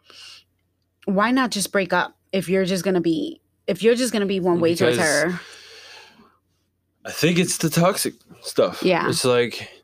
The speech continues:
Speaker 2: you wanna hurt them the way they hurt you to see if they feel what you
Speaker 1: Mm-hmm.
Speaker 2: felt.
Speaker 1: Mm-hmm.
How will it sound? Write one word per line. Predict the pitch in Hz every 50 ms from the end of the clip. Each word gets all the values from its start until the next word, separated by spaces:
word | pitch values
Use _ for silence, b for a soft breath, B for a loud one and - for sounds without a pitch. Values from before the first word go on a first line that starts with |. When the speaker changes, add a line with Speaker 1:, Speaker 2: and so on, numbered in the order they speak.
| _ _ _ _ _ _ _ _ _ _
Speaker 2:
you | - 117 123 127
wanna | 123 123 123 123 120 110
hurt | 98 101 113 113 110 92
them | - 113 110 107 104 101 98
the | 101 92
way | 98 98 98
they | 95 95 90
hurt | 87 95 92 82 73
you | 85 87 82 76 78 90 - -
to | - 95
see | - 117 110
if | 101 98 - 101 - -
they | 127 127 120 110
feel | - - - 123 110 107 104 98
what | 95 92 214 202
you | 95
Speaker 1:
Mm-hmm. | 95 92
Speaker 2:
felt. | 170 - 69 67 - - -
Speaker 1:
Mm-hmm. | 190 190 185 190 185 185